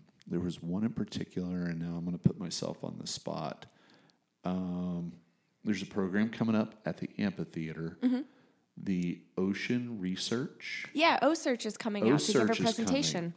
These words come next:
Speaker 2: Mm-hmm.
Speaker 1: And I am absolutely stoked
Speaker 2: Yeah,
Speaker 1: to
Speaker 2: yes.
Speaker 1: see that. I mean, 'cause let's, let's talk sharks.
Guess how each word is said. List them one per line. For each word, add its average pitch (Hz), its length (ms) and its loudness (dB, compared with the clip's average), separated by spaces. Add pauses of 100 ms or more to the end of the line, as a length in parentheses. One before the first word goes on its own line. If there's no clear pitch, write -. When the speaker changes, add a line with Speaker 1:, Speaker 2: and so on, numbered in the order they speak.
Speaker 2:
Mm-hmm. 220 280 0 (220)
Speaker 1:
And - 340 2 (160)
I - 220 -4 (180)
am 82 240 -6 (320)
absolutely 85 1200 -2 (100)
stoked - 1000 0 (120)
Speaker 2:
Yeah, 190 340 6
Speaker 1:
to - 80 -4
Speaker 2:
yes. 180 180 6
Speaker 1:
see 104 140 6
that. 90 200 0 (320)
I 139 60 6
mean, 127 160 8
'cause 110 300 4 (500)
let's, - 560 -2 (240)
let's 95 200 -8
talk 92 360 -2
sharks. - 680 -2